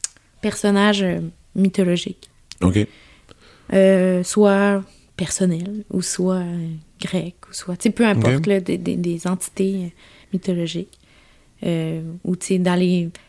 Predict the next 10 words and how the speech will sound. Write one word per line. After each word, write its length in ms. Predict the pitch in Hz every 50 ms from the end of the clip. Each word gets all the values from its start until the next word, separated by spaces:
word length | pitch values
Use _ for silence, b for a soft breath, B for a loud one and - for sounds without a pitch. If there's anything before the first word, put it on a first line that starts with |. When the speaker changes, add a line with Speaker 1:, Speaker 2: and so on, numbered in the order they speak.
| B B
Speaker 1:
visiter 500 | 196 202 233 220 214 202 - - 240 233
un 80 | 226 220
peu 140 | - - 220
le 80 | 208 208
mysticisme, 800 | 208 202 202 - - - - - 196 196 185 - - 196 185
ou 60 | 180 175
genre 220 | 175 175 175 175
le 100 | 170 170
tarot, 280 | - - 180 165 - 190 190 196 190 190 180
ou, 140 | 175 165 165